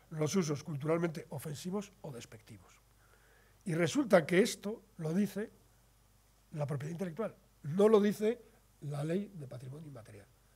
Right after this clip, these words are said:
ni lo dice la declaración de Vic, ni lo dice, lo dice, esta frase está sacada de una de las recomendaciones de la O M P I, que es el Organismo Internacional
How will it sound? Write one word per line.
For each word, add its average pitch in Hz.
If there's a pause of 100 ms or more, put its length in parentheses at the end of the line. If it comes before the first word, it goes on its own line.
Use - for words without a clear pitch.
(160)
ni 160
lo 160
dice 196
la 185
declaración 147
de 123
Vic, 123 (380)
ni 135
lo 139
dice, 208
lo 143
dice, 202 (280)
esta 196
frase 202
está 202
sacada 214 (320)
de 160
una 190
de 202
las 185
recomendaciones 175 (280)
de 156
la 156
O -
M 170
P 165
I, 226 (360)
que 170
es 170
el 165
Organismo 165
Internacional 160